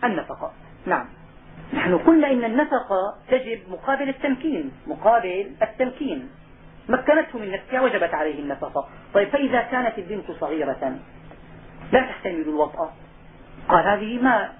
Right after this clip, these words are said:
ما تحتمل، ما يستمتع بها"، وبناء على ذلك فلا يقال فيها إنها مكنته من نفسها، فلا تجب لها النفقة. ما تجب النفقة إلا إذا بلغت حدا يمكن للرجل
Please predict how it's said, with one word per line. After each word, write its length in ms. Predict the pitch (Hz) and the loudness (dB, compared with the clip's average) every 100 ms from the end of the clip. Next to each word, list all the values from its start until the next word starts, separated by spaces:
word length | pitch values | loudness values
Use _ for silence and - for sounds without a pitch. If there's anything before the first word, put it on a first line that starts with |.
| - 285 | -14 0
ما 160 | 262 | 0
تحتمل، 460 | 233 - 185 175 156 | 0 -4 -8 -6 -2
ما 140 | 247 240 | 2 2
يستمتع 460 | - 165 - 160 | 0 -8 -8 -8
بها"، 260 | 170 180 196 - - - - - | -6 -6 -8 -16 -20 -20 -12 -2
وبناء 420 | 185 202 247 226 | 2 4 4 4
على 220 | 214 202 | 2 2
ذلك 280 | 202 196 214 | 0 -2 -4
فلا 220 | 208 214 | 0 0
يقال 400 | 208 196 196 180 - | 0 -2 -2 -2 -4
فيها 200 | 180 190 | -4 -4
إنها 280 | 180 165 | 0 2
مكنته 760 | 175 170 175 175 175 170 170 - - - - | 2 0 0 0 0 -2 -4 -4 -12 -14 2
من 120 | 262 | 4
نفسها، 480 | 262 - 254 165 - - - | 4 2 -2 -2 -4 -16 0
فلا 180 | 269 202 | 2 2
تجب 380 | 233 - 165 170 | 0 -8 -10 -4
لها 200 | 196 233 | -2 0
النفقة. 480 | 320 - 165 160 - - - | -2 -2 -4 -6 -10 -14 0
ما 100 | 277 | 2
تجب 300 | 269 185 180 | 2 -2 -4
النفقة 420 | 175 226 240 214 | -2 0 0 0
إلا 200 | 208 190 | 0 0
إذا 200 | 202 185 | 2 2
بلغت 360 | 165 208 208 196 - | 4 2 2 -2 -6
حدا 340 | 233 - 277 339 339 - - - - - - | -12 -2 0 0 -4 -18 -20 -20 -20 -16 -8
يمكن 600 | 185 277 262 - 190 180 | 2 4 4 0 -4 0
للرجل 600 | 175 170 226 180 147 | 2 2 2 0 -6